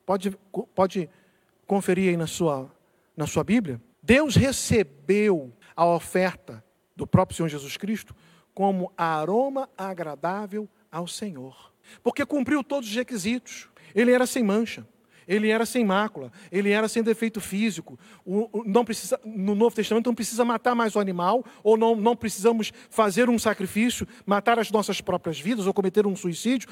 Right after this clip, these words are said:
ou pedir o pastor para nos degolar, nada disso, porque o sacrifício já foi feito na cruz do Calvário, mas nós precisamos matar, sim, as nossas vontades e a nossa paixão.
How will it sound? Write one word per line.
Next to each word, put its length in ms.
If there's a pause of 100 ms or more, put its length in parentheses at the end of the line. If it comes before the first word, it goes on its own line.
(120)
ou 100
pedir 180
o 40
pastor 280
para 180
nos 120
degolar, 360
nada 200
disso, 340 (240)
porque 160
o 60
sacrifício 440
já 100
foi 140
feito 240
na 100
cruz 160
do 80
Calvário, 520 (280)
mas 260
nós 340
precisamos 540
matar, 520
sim, 580 (260)
as 240
nossas 480
vontades 600 (200)
e 120
a 60
nossa 420
paixão. 720